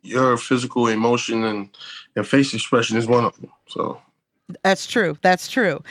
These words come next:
Speaker 2: And so last kind of tip that I talk about and try to do, I think that's a good thing with positivity and positive thinking, is keeping it real. And I think you kind of touched on that.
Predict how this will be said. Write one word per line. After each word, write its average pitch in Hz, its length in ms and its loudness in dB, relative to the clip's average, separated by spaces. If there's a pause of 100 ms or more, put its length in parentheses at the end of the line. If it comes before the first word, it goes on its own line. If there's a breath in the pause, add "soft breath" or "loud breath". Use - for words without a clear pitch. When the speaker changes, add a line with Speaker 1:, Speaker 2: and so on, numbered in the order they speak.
(260 loud breath)
Speaker 2:
And 220 120 2
so 233 220 2
last 240 420 4
kind 233 200 2
of 185 100 -2
tip 208 300 -2
that 185 100 0
I 175 120 0
talk 185 300 -2
about 175 440 2
and 160 140 0
try 180 180 0
to 170 100 -4
do, 170 300 0
I 160 80 4
think 165 240 -2
that's 160 160 -4
a 165 40 -2
good 170 220 -2
thing 165 240 -2
with 156 140 -4
positivity 160 840 0 (260 loud breath)
and 147 140 -6
positive 165 420 0
thinking, 165 360 -2
is 165 120 -2
keeping 208 300 -2
it 185 40 -2
real. 170 380 0
And 156 80 -2
I 160 80 2
think 185 220 -6
you 196 80 -4
kind 180 220 0
of 165 80 -4
touched 170 320 -2
on 143 120 0
that. 131 240 -8